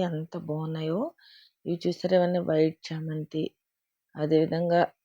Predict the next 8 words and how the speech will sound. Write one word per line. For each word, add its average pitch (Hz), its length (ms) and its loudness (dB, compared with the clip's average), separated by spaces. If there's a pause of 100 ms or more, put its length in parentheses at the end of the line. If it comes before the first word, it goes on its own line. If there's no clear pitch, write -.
(140)
రకరకాల 165 880 0
ఫ్లవర్స్ 151 500 -2
అన్నీ 156 240 -4
కూడా 170 180 -4
మీరు 156 300 -2 (1000)
ఇక్కడ 143 260 0
చూడొచ్చు. 160 640 -2 (340)
ఆ, 139 80 -4